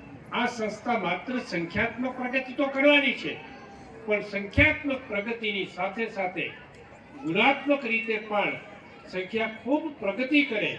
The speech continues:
અને કચ્છની જે કંઈ કેટલી ઘડી ગાંઠી જે શ્રેષ્ઠ સંસ્થાઓ છે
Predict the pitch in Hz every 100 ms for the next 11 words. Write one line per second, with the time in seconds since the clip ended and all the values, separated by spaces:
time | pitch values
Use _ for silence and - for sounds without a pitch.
0 | - - - - - 185 202 196 208 208
1 | 277 285 196 214 262 269 269 226 202 -
2 | 196 226 233 175 196 220 208 185 202 220
3 | 208 - - - - - - - - 160
4 | 190 190 247 294 294 277 - 196 190 262
5 | 269 233 196 190